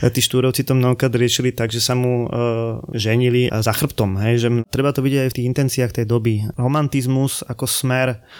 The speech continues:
bol v tom čase populárny a, a presne takýto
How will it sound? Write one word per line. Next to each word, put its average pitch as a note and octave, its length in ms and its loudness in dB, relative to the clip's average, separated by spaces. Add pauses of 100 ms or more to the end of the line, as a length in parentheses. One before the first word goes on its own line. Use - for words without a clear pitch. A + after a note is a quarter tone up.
(160)
bol B2 240 0
v - 80 -14
tom B2+ 140 0
čase B2+ 680 0
populárny C3+ 880 0
a, B2+ 240 0
a C3+ 160 -4
presne C#3 320 -2
takýto C3+ 480 -2